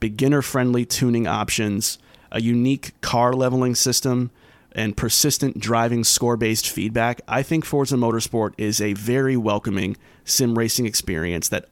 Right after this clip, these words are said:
understands that there is an inroad to making sim racing games more palatable for larger audiences, and it tries to seize that opportunity. Now, I would have liked to have seen this game have a bit more personality and maybe more presentational flair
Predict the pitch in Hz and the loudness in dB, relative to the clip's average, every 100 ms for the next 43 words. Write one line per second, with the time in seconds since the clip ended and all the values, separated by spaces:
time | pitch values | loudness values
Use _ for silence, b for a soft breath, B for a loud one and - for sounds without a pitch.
0 | - 135 139 131 - - 120 104 71 98 | -2 0 2 0 0 0 -2 -2 -2 -2
1 | - B B B B - 110 139 147 - | -2 B B B B -8 -2 0 -2 2
2 | 156 131 95 - 127 120 127 139 104 90 | 2 2 0 -2 -2 0 2 2 2 0
3 | 87 - 120 113 120 120 110 127 117 113 | -2 -4 0 0 0 0 2 2 2 0
4 | 120 123 101 98 101 120 101 - - 131 | 0 0 0 0 -2 -2 -4 -4 -2 0
5 | 127 90 73 58 B B - 135 120 113 | 0 -2 -4 -8 B B -6 -2 0 0
6 | 113 110 - 127 151 104 69 78 76 120 | 0 -2 0 0 0 -2 -2 -2 -2 -2
7 | 147 - 151 151 156 - 135 143 135 123 | 0 0 0 0 0 0 0 2 0 0
8 | 117 110 - 101 143 127 - - _ _ | 0 0 -2 -2 0 0 -6 -12 _ _
9 | _ _ - 120 110 - b b b b | _ _ -2 0 0 -2 b b b b
10 | b b b _ 131 147 151 123 127 123 | b b b _ 0 4 4 4 2 2
11 | 131 120 - 120 113 110 - - 113 107 | 0 2 2 2 2 2 0 0 0 0
12 | 123 120 113 107 113 - 95 - 104 - | -2 -2 -2 0 -2 -2 -4 -4 -2 0
13 | 101 113 127 131 131 120 107 104 104 101 | 0 0 2 2 2 2 0 -2 -2 -2
14 | 92 82 120 104 78 - 147 175 123 101 | -2 -2 -4 -4 -6 -2 0 0 0 -2
15 | - 98 92 | -2 -2 -2